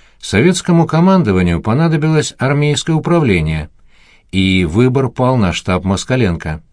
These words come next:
Вскоре он стал штабом Первой гвардейской армии. Соответственно, директивой фронта номер ноль двести девять дробь О П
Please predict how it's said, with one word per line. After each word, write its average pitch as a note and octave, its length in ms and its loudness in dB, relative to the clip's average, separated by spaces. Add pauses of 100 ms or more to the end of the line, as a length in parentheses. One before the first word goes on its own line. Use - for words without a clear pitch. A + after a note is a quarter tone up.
(720)
Вскоре G#2+ 440 0
он G2+ 80 2
стал A2 280 -2
штабом G#2 540 0
Первой G#2+ 560 0
гвардейской F#2+ 760 -2
армии. D#2 500 -4 (1200)
Соответственно, F#3 920 0 (280)
директивой D3 720 0
фронта A#2 540 0
номер A2 460 2 (400)
ноль A2+ 300 2
двести A2 460 2
девять F#2+ 440 2
дробь G2+ 320 2 (100)
О G2 140 0
П E3 380 -2